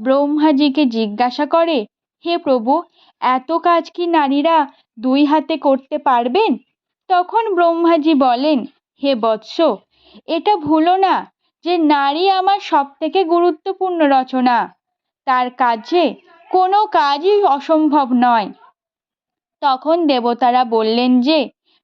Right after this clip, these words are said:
"নারীর চোখ থেকে জল পড়ছে কেন?" তখন ব্রহ্মাজি বললেন যে, "এটা হচ্ছে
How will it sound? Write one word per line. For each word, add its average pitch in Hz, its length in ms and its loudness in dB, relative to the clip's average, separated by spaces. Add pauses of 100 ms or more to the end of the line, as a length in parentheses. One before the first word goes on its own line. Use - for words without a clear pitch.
"নারীর 339 460 -2
চোখ 381 240 0
থেকে 403 300 0
জল 349 360 0
পড়ছে 415 420 0
কেন?" 440 480 0 (500)
তখন 302 440 -2
ব্রহ্মাজি 247 640 0
বললেন 240 560 2
যে, 302 260 0 (360)
"এটা 240 320 -4
হচ্ছে 233 600 -4